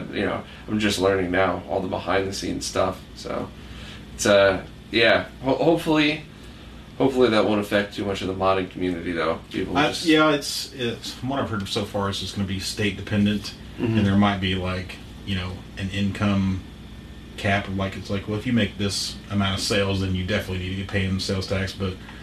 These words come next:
Speaker 2: the lower people may not get messed with for a while.
Speaker 1: I mean, it might work out to be fair. If you're making a hundred grand a year off of something, you should pay taxes on it.
Speaker 2: Mm-hmm.
Speaker 1: But if you've made five grand, you know, that's shitty, so.
Speaker 2: It's not worth it for them to come after you, so.
Speaker 1: No, no,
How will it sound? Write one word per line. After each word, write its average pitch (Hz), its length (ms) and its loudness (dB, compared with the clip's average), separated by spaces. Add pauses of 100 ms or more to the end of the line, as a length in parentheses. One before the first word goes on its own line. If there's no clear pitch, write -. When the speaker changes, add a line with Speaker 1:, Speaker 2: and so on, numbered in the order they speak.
(200)
Speaker 2:
the 101 60 0
lower 101 240 4
people 98 300 0
may 98 180 4
not 90 200 -2
get 90 160 -6
messed 92 280 -4
with 90 100 -6
for - 160 -8
a 90 100 -2
while. 90 320 0 (360)
Speaker 1:
I 185 80 6
mean, 160 140 8
it 131 140 6
might 117 160 6
work 104 200 4
out 98 160 2
to - 80 -10
be 85 100 -4
fair. 90 420 2
If 95 80 -12
you're 107 120 -2
making 104 180 2
a 101 60 0
hundred 107 260 0
grand 101 240 2
a 98 100 4
year 104 220 4
off 95 160 4
of 95 60 -8
something, 92 360 -4
you 98 120 -6
should 180 240 4
pay 113 160 4
taxes 104 400 -4
on 98 180 0
it. 98 40 2
Speaker 2:
Mm-hmm. 98 100 0
Speaker 1:
But 95 240 -2
if 101 120 -8
you've 107 140 0
made 107 220 2
five 147 340 4
grand, 101 400 0 (140)
you 98 80 -4
know, 95 160 -2
that's 95 220 -8 (120)
shitty, - 380 -2 (160)
so. - 300 -6 (920)
Speaker 2:
It's 92 100 -4
not 101 160 0
worth 98 280 0
it 101 120 0 (220)
for - 160 -4
them 113 260 2
to 113 60 2
come 117 220 2
after 120 280 4
you, 117 160 2
so. 110 180 -4 (300)
Speaker 1:
No, 113 400 6 (300)
no, 113 280 2